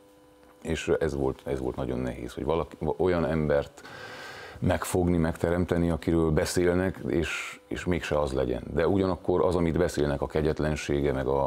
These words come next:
a, a szikárság, a szigorúsága, az is meglegyen. Szóval, hogy nem csak romantikus figura,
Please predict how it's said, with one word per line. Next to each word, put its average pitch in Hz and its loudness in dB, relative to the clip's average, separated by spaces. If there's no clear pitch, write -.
a, 69 0
a 71 -4
szikárság, 71 -2
a 69 -2
szigorúsága, 82 2
az 85 0
is 76 -2
meglegyen. 64 -2
Szóval, - -4
hogy 71 -2
nem 87 0
csak 87 0
romantikus - -2
figura, 85 0